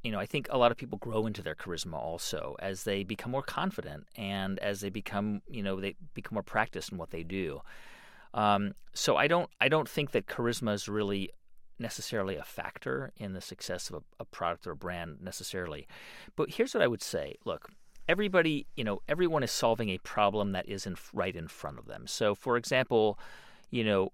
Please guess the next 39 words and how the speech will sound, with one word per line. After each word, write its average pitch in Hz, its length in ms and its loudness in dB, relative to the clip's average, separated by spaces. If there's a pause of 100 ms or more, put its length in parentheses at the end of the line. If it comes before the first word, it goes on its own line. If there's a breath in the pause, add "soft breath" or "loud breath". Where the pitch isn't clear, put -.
(160)
if - 160 -6
it's - 300 -4
the 113 120 4
lip 123 300 0
bar, 85 400 2 (340)
um, 113 160 0
he, 107 180 -10
the, 160 240 -2
here's 190 240 4
the 160 80 0
problem 139 440 6
that 104 120 2
Melissa 104 320 0
Butler 95 320 2
was, - 260 -6
was 113 160 -6
trying 95 220 -4
to 90 60 -2
solve. 110 480 -4 (240 loud breath)
She's 123 260 -4
a 110 40 -2
black 98 320 4
woman. 92 340 -4 (480 soft breath)
She - 200 -2
felt 123 280 4
that 113 160 4
the 101 60 -8
beauty 107 300 0
industry 101 400 0
wasn't 92 380 -2
speaking 95 500 -4
to 90 560 -6 (300)
women 101 180 0
like 85 200 -6
her, 139 260 -4 (460 soft breath)
that - 180 2
they 110 100 6
weren't 110 420 2 (120)
marketing 101 720 0